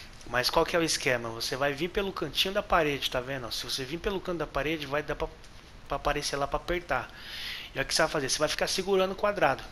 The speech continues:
que automaticamente ele vai correr, ele vai selecionar e ele vai lá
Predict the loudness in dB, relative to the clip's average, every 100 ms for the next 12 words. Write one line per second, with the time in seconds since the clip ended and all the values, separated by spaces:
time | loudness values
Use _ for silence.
0 | -12 0 0 0 -2 0 0 0 -2 -2
1 | 0 -2 2 2 2 0 0 -2 -4 -2
2 | 0 2 2 4 2 2 2 2 0 -4
3 | 0 2 2 4 4 6 2